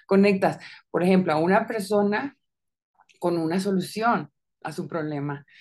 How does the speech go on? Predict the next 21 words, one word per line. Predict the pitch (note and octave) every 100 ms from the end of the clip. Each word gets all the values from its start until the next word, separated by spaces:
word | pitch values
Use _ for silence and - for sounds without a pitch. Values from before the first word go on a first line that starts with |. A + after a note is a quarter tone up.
| - - -
Entonces, | - F3 G3+ G#3 -
ahí | F3 F3+ A#3+
es | B3
donde | G#3
está | F#3+ F3+
la | F#3
magia, | G3 G3 G3 G3
es | F#3+
un | F#3+ F#3
arte, | F#3+ G3+ F#3+ D#3 C#3
el |
marketing | C#3+ D#3+ D#3 F#3 F#3
es | E3
un | D#3+ E3
arte | E3 D#3 D3 C#3+ -
que, | - -
muy | E3+ F3+ F#3
creativo | F#3 F#3+ F3+ - D3+ F#3 F#3
para | D#3+ D3 C#3
poder | C#3 C3+ B2+ - - - -
ayudar. | D3+ D3 C#3 C3 B2